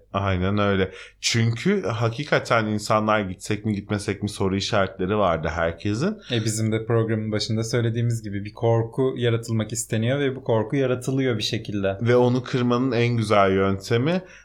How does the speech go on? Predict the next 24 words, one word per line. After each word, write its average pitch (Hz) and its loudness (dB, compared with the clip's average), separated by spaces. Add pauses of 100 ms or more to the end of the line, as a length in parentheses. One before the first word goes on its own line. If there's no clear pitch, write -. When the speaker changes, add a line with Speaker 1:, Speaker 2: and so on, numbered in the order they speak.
(120)
Speaker 1:
e, 92 -2
halkın 113 4
oyuyla 117 4
seçilmiş 107 -2
bir 101 0
belediye 104 4
başkanının 98 0
orada 101 0
korkusuzca 107 0
yürüyor 107 4
olması. 85 -2 (180)
Tabii 156 2
benim 165 4
en 180 4
çok - -8
dikkatimi 120 -4
bu 110 2
olayda, 95 4
e, 110 4
bomba 139 4
sonrası 113 0
İstiklal 131 2
Caddesi'ne 104 0
asılan 120 0